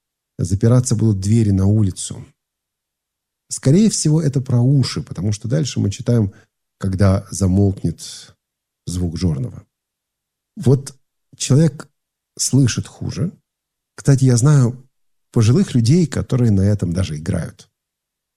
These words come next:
Это люди, которые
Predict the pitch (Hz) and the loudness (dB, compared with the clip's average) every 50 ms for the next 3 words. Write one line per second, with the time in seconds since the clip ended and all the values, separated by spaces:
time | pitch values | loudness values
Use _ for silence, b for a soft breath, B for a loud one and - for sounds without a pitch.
0 | _ _ _ _ - 110 95 - 95 90 92 104 143 180 175 135 135 127 110 B | _ _ _ _ -8 -6 -2 0 0 2 4 4 4 4 4 4 4 2 2 B
1 | B B B B _ _ _ _ _ _ _ _ _ _ _ _ - 139 131 - | B B B B _ _ _ _ _ _ _ _ _ _ _ _ 0 0 0 0
2 | - - - 160 165 170 175 170 165 160 143 131 131 147 165 160 156 156 143 131 | -2 -4 0 2 2 4 4 4 4 2 2 0 0 2 2 4 4 4 2 0